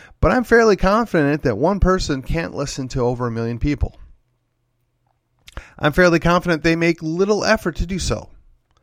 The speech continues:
Now, I know there are exceptions to the rule. I, I would, I could make a case that, uh, Senator Bob Hall is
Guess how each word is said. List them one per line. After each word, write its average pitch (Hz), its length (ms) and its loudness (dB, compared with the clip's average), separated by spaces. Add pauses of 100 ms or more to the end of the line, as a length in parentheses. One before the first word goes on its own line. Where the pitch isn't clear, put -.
(380)
Now, 170 260 4
I 190 140 4
know 156 260 2
there 143 240 2
are 131 220 0
exceptions 135 520 -4
to 165 80 -8
the 160 120 -4
rule. 120 380 -4 (1900)
I, 131 200 -4
I 135 140 6
would, 147 160 2 (160)
I 135 140 0
could 160 200 0
make 143 220 0
a 147 60 -2
case 127 560 -2 (540)
that, 120 280 2
uh, 113 120 2
Senator 123 380 0
Bob 120 280 0
Hall 120 360 -2 (560)
is 113 380 -2